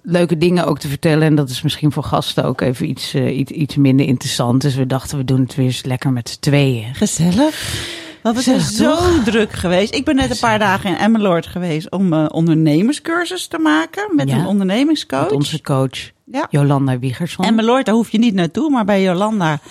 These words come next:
Speaker 2: daar kan je, zou je wel,
Speaker 1: Daar
Speaker 2: kan,
Speaker 1: moet
Speaker 2: daar,
Speaker 1: je
Speaker 2: daar valt wel
Speaker 1: wezen.
Speaker 2: iets te halen.
Speaker 1: Ja. En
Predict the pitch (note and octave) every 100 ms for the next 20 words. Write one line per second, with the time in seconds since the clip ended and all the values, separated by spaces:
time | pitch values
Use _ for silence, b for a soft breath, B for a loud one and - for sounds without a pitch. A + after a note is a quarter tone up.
0 | B F3 - G#3+ F#3 E3 F3+ D#3+ E3 E3+
1 | F3 F#3+ G3 - F3 E3+ D3+ G#3+ D#3+ G3
2 | E3+ B2 F3 F3 F#3+ G3+ A#3+ F4+ - _
3 | D3+ D3+